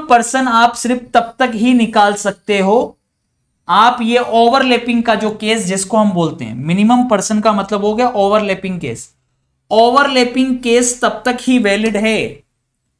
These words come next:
जब बीच में बैठे गए व्यक्तियों की संख्या का मान सबसे कम दिए गए मान से कितना कम हो, दो कम हो।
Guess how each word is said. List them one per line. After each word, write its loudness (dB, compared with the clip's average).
जब 0
बीच 0
में 0
बैठे 0
गए 0
व्यक्तियों -2
की -6
संख्या -2
का 0
मान 0
सबसे 0
कम 2
दिए 0
गए 2
मान 0
से -8
कितना -4
कम 0
हो, -4
दो -4
कम -8
हो। -12